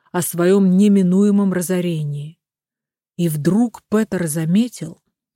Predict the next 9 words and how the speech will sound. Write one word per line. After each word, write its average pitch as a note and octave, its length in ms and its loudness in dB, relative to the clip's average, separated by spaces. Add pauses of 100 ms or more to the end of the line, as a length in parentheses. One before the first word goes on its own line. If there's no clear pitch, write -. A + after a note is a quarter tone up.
(100)
что - 280 -2
рядом G#3 480 0
с - 200 -8
ним E3 420 -2
кто-то - 420 -4
идёт A#3+ 540 -2
мелкими A3 600 0
быстрыми A3+ 540 -2
шажками. D#3+ 760 -6